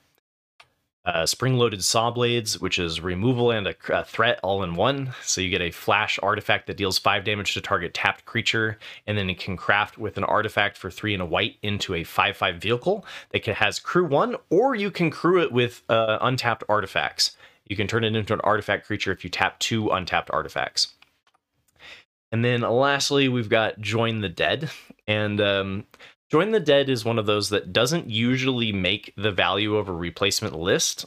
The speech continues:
If you go back and you look at, like, Rakdos and Golgari and, um, uh, Dimir, Join the Dead, <clears throat> you're, the archetype really needs to care about,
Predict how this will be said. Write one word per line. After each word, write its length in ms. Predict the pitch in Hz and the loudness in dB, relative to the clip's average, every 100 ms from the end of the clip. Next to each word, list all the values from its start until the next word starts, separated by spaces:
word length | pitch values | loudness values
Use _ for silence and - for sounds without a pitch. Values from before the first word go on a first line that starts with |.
| - | -6
If 140 | 95 | -4
you 60 | 101 | 0
go 120 | 104 | 0
back 280 | 98 98 - | 2 0 -2
and 80 | 98 | -4
you 100 | 92 | -2
look 220 | 101 104 | -2 0
at, 100 | 95 | 0
like, 240 | 90 90 | 0 -2
Rakdos 680 | - 85 90 - 95 92 - | 0 0 0 0 0 0 -2
and 140 | 92 90 | -2 -4
Golgari 800 | 90 82 90 95 95 92 92 87 | -4 0 0 2 0 0 0 -2
and, 220 | 85 85 | -2 0
um, 520 | 82 82 80 80 107 _ _ _ _ _ - | 0 -2 -4 -8 -12 _ _ _ _ _ -4
uh, 220 | 87 80 | -2 -2
Dimir, 640 | 78 87 104 107 107 107 - - - _ | -4 -2 -2 0 0 -2 -4 -16 -18 _
Join 200 | 139 165 | 2 2
the 80 | 160 | 2
Dead, 320 | 120 120 - _ _ - | 0 0 -2 _ _ -4
<clears throat> 100 | - | 0
you're, 360 | 185 160 147 | 2 4 2
the 280 | 135 123 135 | 0 0 4
archetype 460 | 143 175 175 147 104 | 4 2 2 0 2
really 280 | 120 127 117 | 2 2 2
needs 260 | 113 98 | -2 -4
to 100 | 104 | -6
care 440 | - - 113 107 104 | -4 0 2 2 0
about, 560 | 95 95 92 90 - | -2 0 0 0 -4